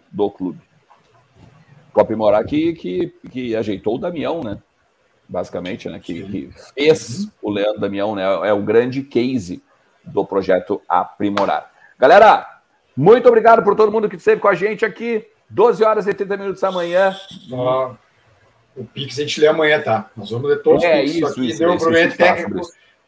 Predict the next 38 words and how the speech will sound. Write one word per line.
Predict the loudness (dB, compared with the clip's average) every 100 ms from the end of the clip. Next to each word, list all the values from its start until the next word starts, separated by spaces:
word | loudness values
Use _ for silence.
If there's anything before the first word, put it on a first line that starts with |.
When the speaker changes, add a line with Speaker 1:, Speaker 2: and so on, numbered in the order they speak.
| _ 0
Speaker 2:
e |
a | 0
gente | 0 -4
vai | 4 6 4 0 -6 -10 _ _ _ _ -20
recuperar | -6 0 0 6
todos | 6 8 6
eles | 4
amanhã | 2 0 -4
no | 0
meia | 2 2
hora, | 0
tá, | -6 -8
pessoal? | -4 -4 -4 _ _ -20
Não | -20
fiquem | -16 -10
chateados | -6 -6 -6 -8
com | -6
a |
gente. | -8 -8 -6
Pede | -4 -4 -6
desculpas, | -16 -6 -2 4 2 2 -10 -20 _ _
mas | -6 -4
deu | -2
um |
probleminha | 0 0 0 -2
técnico | 0 0 -2 -4
aí | -2 -2 -4 -12 _ _ _
e | -14 -12 -10 -10 -12
ficam | -8 -6 -2
todos | 2 2 0 -6 -16 _ _ -2
guardadinhos | 0 0 -2 -6
pra | -4 0 2 2 -2
meia | -2 -2
hora | 0
de | -2
amanhã, | -4 -8 -10
tá |
bom? | -4 -4